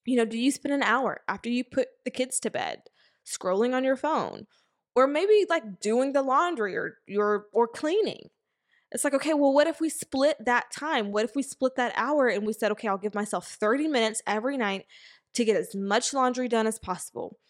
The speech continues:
or to get as much cleaning done as possible.'" And whatever is not done in that thirty minutes, it's just gotta wait until my next thirty-minute window. And then, you know, the other thirty minutes is for me to journal. It's for me to do a Pilates routine,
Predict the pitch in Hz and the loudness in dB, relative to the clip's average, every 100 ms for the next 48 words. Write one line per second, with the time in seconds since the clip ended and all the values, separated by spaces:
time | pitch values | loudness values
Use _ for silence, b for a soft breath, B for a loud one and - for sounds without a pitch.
0 | _ _ _ 220 220 214 - 196 202 202 | _ _ _ 0 0 -2 -2 -4 -2 -2
1 | 247 - 262 240 226 208 190 190 180 170 | -2 -2 -2 2 2 0 -2 -4 -4 -6
2 | - 104 78 - B B B - 233 220 | -6 -6 -6 -10 B B B 0 2 4
3 | 233 269 302 370 - 294 247 226 220 277 | 4 2 0 -4 -4 -4 0 0 2 0
4 | - 202 247 294 269 - 226 233 254 - | -4 -6 -2 0 -2 -2 -2 0 -2 -4
5 | - 208 196 233 233 185 190 269 - 220 | -6 -4 -2 -2 -2 -2 -2 -4 -6 -6
6 | - 247 262 285 277 294 440 - 226 220 | -4 -6 -4 -2 0 0 -2 -4 -6 -4
7 | 233 226 214 214 - 240 226 233 247 254 | -2 -2 -2 -4 -4 -2 -2 -2 -2 0
8 | 240 330 226 170 - B B B B _ | -2 -2 -4 -4 -10 B B B B _
9 | 233 233 226 220 220 214 220 214 208 - | 0 2 2 2 0 0 0 0 0 0
10 | 202 240 269 285 294 294 269 330 330 - | 0 0 -2 -2 -2 -2 -2 -2 -4 -4
11 | 233 - 285 330 339 226 240 311 208 - | -4 -2 -2 0 -2 -2 -2 -2 -4 -8
12 | _ _ _ - 240 - 285 285 277 285 | _ _ _ -8 -6 -2 0 0 0 0
13 | 285 277 277 277 214 269 294 185 185 185 | 2 2 0 -2 0 0 -2 -6 -12 -12
14 | - | -14